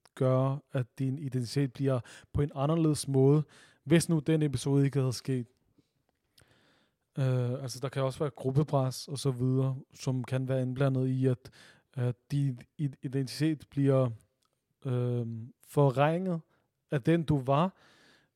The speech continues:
men efterfølgende bliver du så en anden person, øh, hvor du påtager dig nogle værdier, som du reelt set ikke ser dig, øh, selv i, men det sker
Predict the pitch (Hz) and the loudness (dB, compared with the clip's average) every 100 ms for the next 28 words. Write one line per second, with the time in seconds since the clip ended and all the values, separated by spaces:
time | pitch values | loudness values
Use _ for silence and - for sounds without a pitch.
0 | _ 147 151 156 151 170 151 156 143 143 | _ -4 0 0 0 -2 0 2 2 2
1 | 139 123 143 143 135 - 143 143 139 147 | 0 -2 0 0 -2 -2 -2 -2 -4 -4
2 | 135 123 135 127 123 _ _ _ _ _ | -6 -6 -8 -10 -14 _ _ _ _ _
3 | _ 131 135 127 135 127 - 151 - 160 | _ -2 0 2 0 0 0 0 2 0
4 | 139 131 127 123 - - _ _ 143 147 | 0 0 -4 -4 -10 -20 _ _ -4 -2
5 | 131 135 - 139 139 131 123 - - _ | -2 -2 -2 2 4 2 -2 -12 -20 _
6 | _ _ _ _ - - 165 160 190 _ | _ _ _ _ -16 0 2 2 -2 _
7 | _ - 156 151 147 - - 147 190 202 | _ -4 -2 0 -4 -8 -4 2 2 4
8 | 196 170 175 - - - 175 202 185 160 | 4 6 4 2 -6 2 8 8 8 6
9 | 147 - _ _ 147 135 117 190 196 202 | 4 0 _ _ 2 2 4 4 6 4
10 | 208 196 - _ _ _ 269 147 165 143 | 2 0 -6 _ _ _ -6 6 6 6
11 | 151 151 - - - 180 185 165 | 4 4 2 -8 -2 4 4 4